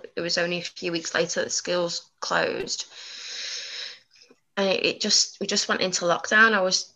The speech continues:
just about to have a baby. Um, I couldn't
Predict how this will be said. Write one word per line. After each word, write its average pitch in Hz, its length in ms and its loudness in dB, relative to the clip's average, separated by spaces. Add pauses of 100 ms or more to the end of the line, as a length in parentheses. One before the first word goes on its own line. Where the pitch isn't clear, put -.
just - 240 2
about 196 200 4
to - 60 -4
have 175 120 0
a 175 40 -2
baby. 175 540 2 (1800)
Um, 185 640 6 (160)
I - 80 0
couldn't 202 500 4